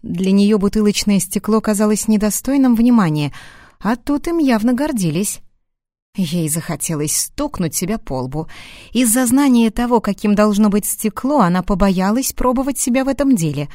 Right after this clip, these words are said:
а сейчас смотрела на окна с толстыми и мутноватыми квадратами стёкол, через которые с трудом пробивался солнечный свет,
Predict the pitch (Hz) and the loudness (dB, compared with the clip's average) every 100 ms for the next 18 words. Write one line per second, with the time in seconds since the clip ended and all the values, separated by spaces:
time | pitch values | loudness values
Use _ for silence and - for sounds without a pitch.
0 | - _ _ _ - 160 - - 220 - | -20 _ _ _ -8 -6 -4 -2 -2 -2
1 | - 175 175 208 190 185 180 202 226 - | -2 -2 -2 -2 0 0 2 2 0 0
2 | 180 175 - - 214 160 - 175 175 - | -2 -2 -2 -2 -2 -2 -4 0 0 0
3 | 190 185 - 196 170 - 165 170 190 202 | 0 0 0 -2 -2 -2 -4 -4 -4 -2
4 | 196 160 160 160 - - 294 311 320 - | -2 -2 -4 -6 -8 -6 -2 0 -2 -4
5 | - - - _ - - 262 - 269 - | -20 -20 -20 _ -12 -4 -4 -2 -2 -2
6 | 262 247 - 254 220 254 233 240 220 233 | 0 -2 -2 -2 0 0 2 0 0 0
7 | 233 240 226 226 220 220 - 214 185 202 | 0 -2 -2 0 2 0 0 0 0 0
8 | 220 214 | -2 -2